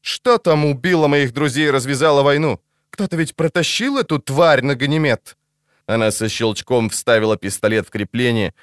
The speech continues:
рукой прокрутила тройной ствол, и он провернулся с маслянистым шорохом высококачественного снаряжения.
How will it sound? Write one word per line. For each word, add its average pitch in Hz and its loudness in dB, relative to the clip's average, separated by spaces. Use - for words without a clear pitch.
рукой 160 2
прокрутила 139 0
тройной 127 0
ствол, 131 0
и 117 2
он 117 2
провернулся 120 0
с - -6
маслянистым 117 -4
шорохом 104 -2
высококачественного 92 -4
снаряжения. 85 -6